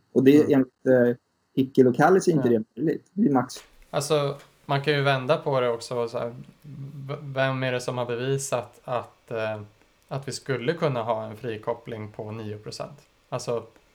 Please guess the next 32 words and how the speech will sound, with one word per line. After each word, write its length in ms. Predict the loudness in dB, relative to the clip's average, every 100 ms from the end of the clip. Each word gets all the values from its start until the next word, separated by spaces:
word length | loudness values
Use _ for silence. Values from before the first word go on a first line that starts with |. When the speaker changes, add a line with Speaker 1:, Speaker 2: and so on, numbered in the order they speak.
| _ _
Speaker 2:
det 80 | -6
är 40 |
väl 80 | -2
de, 260 | -2 -2 0
det 120 | 0
är 60 |
de 180 | 2 -2
som 220 | -2 -4
liksom 260 | -6 -8 -8
för, 300 | -4 -2 -2 -6
de 300 | -10 -8 -8
som 280 | -8 -10 -8
förespråkar 800 | -2 0 0 -6 -4 -2 -2 -4
tillväxt 440 | -8 -10 -10 -14
som 120 | -16 -14
kanske 240 | -14 -12
behöver 260 | -10 -10 -8
svara 280 | -4 -2 -2
på 100 | -4
den 160 | -10
frågan. 440 | -8 -8 -8 -14 -18 _ _ _
Alltså, 200 | -10 -2
det 60 | 0
är 40 |
väl 100 | 0
ganska, 380 | 0 -2 -4 -10 -8
jag 160 | -6
tänker 280 | -2 -2 -2
att 120 | -4
det 100 | -4
är 60 | -4
väl, 120 | -4